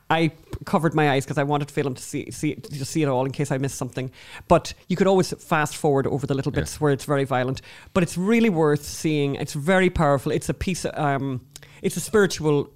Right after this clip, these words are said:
Speaker 1: stir-, story. It's a true story. It's exactly true,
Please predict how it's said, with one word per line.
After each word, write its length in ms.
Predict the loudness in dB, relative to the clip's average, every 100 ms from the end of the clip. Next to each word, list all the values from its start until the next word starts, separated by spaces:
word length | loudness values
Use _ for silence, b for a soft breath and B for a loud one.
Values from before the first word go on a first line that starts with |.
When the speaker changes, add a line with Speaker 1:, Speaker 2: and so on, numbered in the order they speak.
| -18
Speaker 1:
stir-, 440 | -14 -2 2 4 2
story. 580 | 0 4 6 4 2 -2 B 0
It's 180 | 2 2
a 40 |
true 540 | -2 -8 -2 2 2
story. 440 | 2 0 2 2 0
It's 200 | -4 -4
exactly 540 | -6 0 0 0 -2
true, 420 | 0 2 4 2